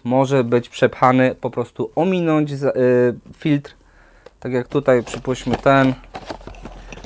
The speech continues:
To może nie jest do-, dobry przykład, bo to by był zabudowany filtr. W obudowach filtra jest to inaczej rozwiązane.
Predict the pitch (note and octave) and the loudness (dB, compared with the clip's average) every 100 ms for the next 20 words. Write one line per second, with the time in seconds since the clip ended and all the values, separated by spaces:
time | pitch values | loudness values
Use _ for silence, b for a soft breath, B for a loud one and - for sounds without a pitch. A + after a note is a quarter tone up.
0 | - - - - D#3+ D#3 D#3 D3+ C3 C3+ | -18 -20 -8 -2 0 2 2 2 2 0
1 | C3+ C#3+ C#3 C3 - - C3 - A2 A#2+ | 2 0 0 -2 -6 -2 -2 -4 -14 -12
2 | - A#2 A#2+ A#2+ B2 B2 B2 A#2+ A#2+ B2+ | -6 -6 -4 -2 -2 0 0 0 -4 0
3 | D3 C#3 B2 C#3 B2+ - - _ C3 C3 | 0 0 -4 -6 -6 -10 -20 _ -8 -4
4 | C#3 D3+ C#3 - C#3 C3+ C#3 B2+ B2+ - | 2 2 2 -2 -4 -4 0 0 0 -6
5 | _ _ _ _ - B2 - B2+ B2 - | _ _ _ _ -6 -6 -2 -2 -2 -2
6 | A#2 A#2 A#2+ A2+ G2+ F2+ | -2 -2 -4 -4 -4 -6